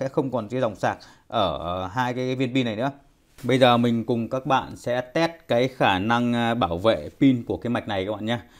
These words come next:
Đây, mình đang, à, dùng hai viên pin nối tiếp với nhau và dùng cái mạch bốn S này. Và bây giờ mình, à, sẽ dùng một cái bóng đèn này để mình, à, xả cái điện áp từ hai viên pin này ra.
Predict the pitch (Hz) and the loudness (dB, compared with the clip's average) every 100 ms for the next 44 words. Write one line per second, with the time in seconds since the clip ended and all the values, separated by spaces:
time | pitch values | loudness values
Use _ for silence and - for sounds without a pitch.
0 | - _ - 117 113 107 107 110 110 104 | -20 _ 0 2 4 2 0 0 0 0
1 | 101 98 95 95 113 107 110 101 120 110 | 0 0 -2 -2 -2 -2 -4 0 0 2
2 | 107 110 131 131 120 120 113 - - 101 | 0 0 -2 -2 -2 0 0 -4 -6 -4
3 | 98 98 95 113 101 113 113 135 117 - | -2 -4 -4 -4 -2 -2 0 0 -2 -10
4 | - - - _ - 120 131 127 123 117 | -20 -20 -20 _ -2 2 6 6 4 2
5 | 117 113 110 127 131 120 113 110 - 110 | 2 2 0 0 0 2 2 0 2 2
6 | 117 123 113 131 131 110 107 85 80 107 | 4 2 0 2 2 2 -2 -4 -8 -2
7 | 95 90 104 101 98 92 127 98 - 92 | 0 -2 -6 -6 -6 -2 -2 -4 -8 -16
8 | 92 110 120 131 135 135 139 113 117 120 | -4 -2 0 0 0 -2 0 -2 0 0
9 | 113 120 104 117 | 0 0 2 2